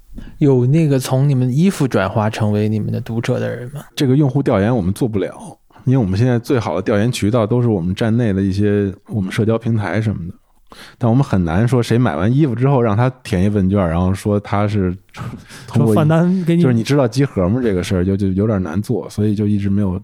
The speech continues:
Speaker 2: 没有成功获取这个数据过。我们也很想知道，但我个人认为大部分应该还是我们社区的用户。但是核聚变那个线下活动，其实现在的占比越来越低了，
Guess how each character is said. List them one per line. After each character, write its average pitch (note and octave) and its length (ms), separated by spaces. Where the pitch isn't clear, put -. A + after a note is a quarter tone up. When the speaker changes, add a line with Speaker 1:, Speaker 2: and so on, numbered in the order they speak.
Speaker 2:
没 G2 140
有 A2 100
成 G2+ 180
功 A2+ 140
获 G#2+ 160
取 F#2+ 140
这 F#2+ 100
个 F2+ 80
数 F2+ 180
据 F2+ 220
过。 - 200
我 G2 100
们 C3 100
也 C#3+ 60
很 A#2 140
想 G2+ 140
知 G2+ 200
道， F#2+ 180
但 C#3+ 120
我 E2+ 140
个 D3+ 200
人 F#2 180
认 G2 160
为 E2+ 160
大 - 200
部 - 160
分 E2+ 200
应 F#2 80
该 F#2 80
还 E2 200
是 F#2+ 80
我 F#2 80
们 F#2 140
社 F2+ 140
区 G2 220
的 F#2 80
用 F#2+ 120
户。 - 240
但 B2 140
是 A#2 40
核 C3 120
聚 D3+ 80
变 D#3+ 240
那 A#2+ 100
个 G#2 100
线 C3+ 180
下 B2+ 140
活 F#2 180
动， B2+ 160
其 G#2 120
实 G#2 80
现 G#2 140
在 F#2+ 160
的 F#2+ 140
占 G2+ 220
比 E2+ 120
越 F#2+ 100
来 G2 80
越 F#2+ 100
低 G2+ 240
了， F#2+ 80